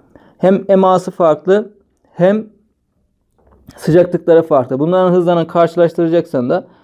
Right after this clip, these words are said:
şöyle bir denklem kullanabilirsin. Birincinin, bak sıcaklıkla doğru orantılı, birincinin T'si çarpı ikincinin eması bölü. Şunları birleştirdik. İkincinin T'si çarpı birincinin eması.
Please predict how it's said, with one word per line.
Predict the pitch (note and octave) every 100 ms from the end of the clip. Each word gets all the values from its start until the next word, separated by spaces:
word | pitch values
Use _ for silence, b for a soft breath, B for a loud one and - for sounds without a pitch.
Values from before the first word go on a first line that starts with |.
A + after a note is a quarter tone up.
| b b
şöyle | _ - F#3 D#3 C3+
bir | C3+
denklem | C#3+ C3+ D3+ F3+ G#3 b b _
kullanabilirsin. | F3 C#3+ D#3 F#3 A3 - D#3+ D3 C3 B2+ B2
Birincinin, | D3+ D#3 D3+ C#3+ D3 - -
bak | A#2 -
sıcaklıkla | - C#3+ C3+ C3+ - C3
doğru | C3+ C3
orantılı, | A#2+ A2+ A#2 _ - D3 D#3
birincinin | C#3+ D3 C3+ C3+ C3
T'si | C#3+ C3+ B2+ C#3 E3+ - b b b b
çarpı | _ C#3+ A#2+ A#2+ E3+
ikincinin | - D3 C#3 C3+ D3+
eması | C3 A#2 A2+ B2+
bölü. | C3+ A#2+ D#3 - _ _ _ _ _
Şunları | _ C#3 C#3+
birleştirdik. | C#3 C3+ B2+ B2+ A#2 A2+ -
İkincinin | - - D3 C#3 C3+
T'si | C#3 C3 C#3+
çarpı | B2 A2+ - D#3+ D#3
birincinin | C#3 B2 C#3+ D3
eması. | - A2+ G#2 -